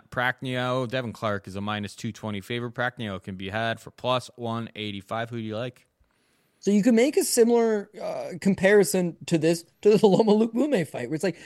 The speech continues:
Speaker 2: Devin Clark is just a better wrestler. He can take down Prachnio. He can hold, could he, could he strike with Prachnio a little bit on the feet?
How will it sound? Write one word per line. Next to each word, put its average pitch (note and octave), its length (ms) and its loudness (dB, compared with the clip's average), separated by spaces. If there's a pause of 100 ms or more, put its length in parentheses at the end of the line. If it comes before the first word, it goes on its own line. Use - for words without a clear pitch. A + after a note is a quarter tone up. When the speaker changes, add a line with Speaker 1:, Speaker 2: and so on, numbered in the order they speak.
(180)
Speaker 2:
Devin F#4 240 6
Clark B3+ 320 4
is G3+ 60 2
just G#3 160 0
a F#3 40 -2
better F#3 300 4
wrestler. D3 520 0 (240)
He G3 140 2
can A3+ 120 2
take C4 240 2
down B3+ 240 2
Prachnio. C#3+ 520 0
He D3 60 -2
can F3 100 -2
hold, G#3 380 4
could D4 140 -2
he, D4+ 100 2
could C#4 160 -2
he C#4+ 80 0
strike C#4+ 260 -4
with E4 140 -6
Prachnio A#3 420 -2
a A#3 40 2
little A3 240 0
bit G3+ 80 -4
on G#3+ 160 2
the F#3+ 60 -4
feet? A3 340 -4